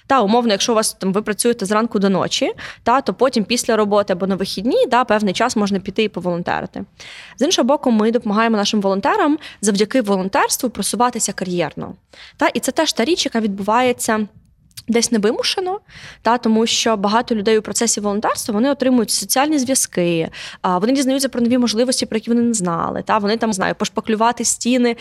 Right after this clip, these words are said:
з якимось, е, хлопцем, який працює в якійсь компанії, він потім знайомий, та, тобто ми бачимо дуже багато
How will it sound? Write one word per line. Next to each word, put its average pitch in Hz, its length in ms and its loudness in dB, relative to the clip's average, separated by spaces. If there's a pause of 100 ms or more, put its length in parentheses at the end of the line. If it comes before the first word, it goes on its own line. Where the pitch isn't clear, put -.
(240)
з 196 100 0
якимось, 220 560 0
е, 196 480 2
хлопцем, 233 680 0
який 208 240 -2
працює 233 340 -2
в 208 40 -4
якійсь 220 260 -4
компанії, 240 680 2
він 226 160 0
потім 233 300 -2
знайомий, 233 520 0
та, 403 140 0
тобто 294 220 -4
ми 226 100 2
бачимо 233 360 0
дуже 247 200 0
багато 233 560 0